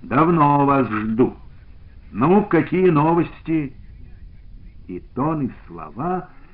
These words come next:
всё было непонятно Полипову. Они испугали его. Подпольный горком собирается завтра. В доме наборщика городской типографии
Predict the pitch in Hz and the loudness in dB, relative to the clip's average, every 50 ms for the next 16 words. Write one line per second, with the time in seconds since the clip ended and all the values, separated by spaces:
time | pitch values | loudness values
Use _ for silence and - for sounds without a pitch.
0 | - - - - - - - - - - 139 156 - 139 147 160 156 156 151 147 | -20 -20 -20 -20 -20 -20 -20 -18 -8 -4 0 0 0 2 0 0 0 0 -2 -4
1 | 143 - 127 120 117 113 107 101 101 - 101 98 - - 85 82 80 76 76 - | -2 -2 0 0 2 2 0 -2 -4 -6 -8 -8 -8 -8 -10 -10 -10 -10 -12 -14
2 | 78 73 - - - - - - - - - - - 101 104 110 120 135 127 - | -16 -16 -16 -18 -20 -20 -20 -20 -20 -20 -18 -10 -8 -4 -2 0 0 0 0 -2
3 | - - 147 143 113 95 87 82 85 78 73 76 73 76 - - - - - - | -6 -6 -6 -4 -4 -4 -6 -8 -10 -10 -12 -12 -14 -14 -16 -20 -20 -20 -20 -20
4 | - - - - - - - - - - - - - - - - - - - 98 | -20 -20 -20 -20 -20 -20 -20 -20 -20 -20 -20 -20 -20 -20 -20 -20 -10 -8 -6 -6
5 | - - - 120 139 151 147 135 117 101 104 110 113 - - - - 123 147 175 | -6 -6 -6 -2 -2 0 2 2 0 0 0 -2 -2 -4 -6 -2 0 2 2 2
6 | 180 165 - - - - - - - - - 120 110 110 107 107 120 131 127 - | 0 -4 -8 -12 -18 -18 -18 -18 -6 -4 -2 0 0 0 0 0 0 -2 -2 -4
7 | - 143 131 98 98 85 87 - - - - - - - - - - - - - | -6 -6 -4 -4 -6 -8 -8 -12 -16 -18 -18 -18 -18 -18 -20 -20 -20 -20 -20 -20
8 | - - 98 92 101 98 131 147 165 165 156 147 135 123 110 123 151 160 143 - | -16 -16 -12 -10 -4 2 2 4 4 4 4 4 2 2 2 2 2 2 0 -2
9 | - - - - - 123 107 120 113 113 110 - - - - 127 120 - - 113 | -6 -10 -8 -4 -4 -4 -4 -4 -6 -6 -8 -10 -16 -12 -8 -8 -8 -8 -10 -14
10 | 101 - 95 90 87 95 123 160 180 175 - - 175 175 170 170 160 - | -16 -14 -16 -16 -12 -8 -6 -4 -4 -4 -4 -4 -4 -2 -2 -2 -4 -6